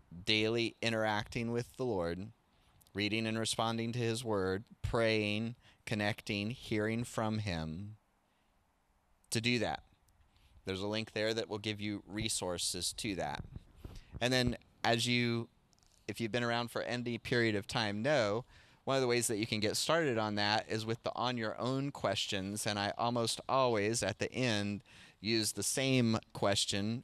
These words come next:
which is to pray and ask the Lord to show you what you need to know and what you need to do. And as I was preparing the growth guide, it occurred to me, you know, I have a pretty well-established habit of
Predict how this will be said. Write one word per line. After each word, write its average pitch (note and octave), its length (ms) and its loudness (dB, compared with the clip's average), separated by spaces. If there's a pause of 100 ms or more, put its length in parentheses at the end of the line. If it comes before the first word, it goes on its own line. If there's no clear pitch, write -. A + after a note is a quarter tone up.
which G2+ 240 -2
is G#2 120 -2
to F#2+ 80 -2
pray B2 360 4
and B2 100 2
ask G#2 420 0
the A#2 80 -2
Lord G2+ 300 0
to G2+ 80 -2
show B2+ 260 2
you G2 260 2
what G2 180 0
you G2+ 100 -4
need G2+ 240 -2
to C3 100 -4
know A2+ 440 0 (560)
and G#2 160 -2
what G2 140 0
you F#2 100 -2
need G2 220 -2
to G2+ 100 -4
do. G#2 360 0 (640)
And A2+ 120 -4
as A#2 140 0
I B2 100 4
was B2 180 0
preparing B2+ 800 0 (140)
the G#2 120 -2
growth B2 380 0
guide, G2 520 0 (380)
it A2 140 2
occurred A2+ 360 0
to A2+ 100 -2
me, G#2+ 320 0
you A2 100 -2
know, G#2+ 80 0
I A#2+ 120 4
have B2+ 540 0
a A#2 80 -2
pretty B2 180 0
well-established A2+ 800 2
habit G#2+ 440 2 (140)
of G#2 480 2